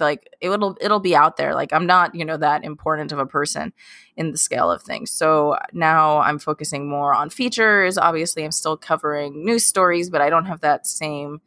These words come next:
I mean, I still do have that same bug, but I'm trying to s-, like, get myself away from it where I have to cover every news story. Like, I realized <laughs> this was kind of crazy. I realized I was writing three times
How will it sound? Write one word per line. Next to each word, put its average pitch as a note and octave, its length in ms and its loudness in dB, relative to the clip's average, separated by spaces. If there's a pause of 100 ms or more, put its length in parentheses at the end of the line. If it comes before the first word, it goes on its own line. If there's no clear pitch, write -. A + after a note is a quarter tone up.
(380)
I G#3 60 4
mean, A3 100 4
I G3+ 60 4
still G#3 220 2
do F3 280 4
have E3+ 180 4
that D3 160 2
same D3 400 -2 (300)
bug, E3 340 2
but D3+ 140 2
I'm D3+ 100 0
trying C#3+ 380 0
to - 80 -6
s-, - 180 0 (160)
like, C#3+ 180 2
get - 160 0
myself B2 380 -2
away D3 240 2
from G3 200 0
it E3 120 0
where D3 160 6
I D3 40 4
have D#3 200 -2
to D#3 80 -6
cover D3 340 0
every D3 220 0
news D3+ 220 -2
story. E3 460 0
Like, C#3+ 220 0
I B2+ 60 2
realized D3+ 560 0 (280)
<laughs> - 280 -16
this - 160 -8
was - 100 -4
kind D#3+ 240 -4
of - 80 -10
crazy. D#3 380 -2
I - 80 2
realized E3 380 4
I E3+ 40 6
was D#3+ 160 2 (200)
writing D3+ 320 2
three D#3 260 -4
times D#3 520 -2